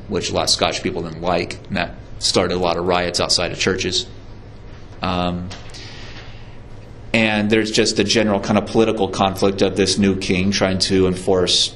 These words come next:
laws with a degree that they haven't seen in a couple decades, and they don't like it. So there's several facts, there's several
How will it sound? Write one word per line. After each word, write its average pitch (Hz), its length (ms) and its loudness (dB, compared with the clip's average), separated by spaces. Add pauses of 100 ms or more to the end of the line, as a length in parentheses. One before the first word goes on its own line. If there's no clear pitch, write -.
(160)
laws 90 600 0 (380)
with 101 200 2
a 95 60 2
degree 92 420 2
that 95 200 2
they 92 120 2
haven't 98 260 0
seen 151 240 2
in 90 100 -2
a - 40 -6
couple - 280 -4
decades, 95 480 -4
and 101 80 -10
they 92 80 -6
don't 90 160 -6
like 110 200 -4
it. - 120 -10 (2500)
So 113 140 0
there's 101 180 4
several 110 300 2
facts, - 460 0
there's 196 180 4
several 131 420 2